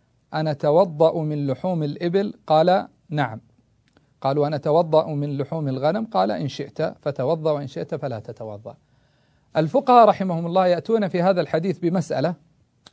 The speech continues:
تتعلق بحكم تجديد الوضوء، حكم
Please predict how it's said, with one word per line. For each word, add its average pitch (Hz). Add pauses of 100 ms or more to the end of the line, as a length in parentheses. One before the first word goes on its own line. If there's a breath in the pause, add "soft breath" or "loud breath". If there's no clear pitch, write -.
(380)
تتعلق 190
بحكم 185 (300)
تجديد 156
الوضوء، 147 (920)
حكم 220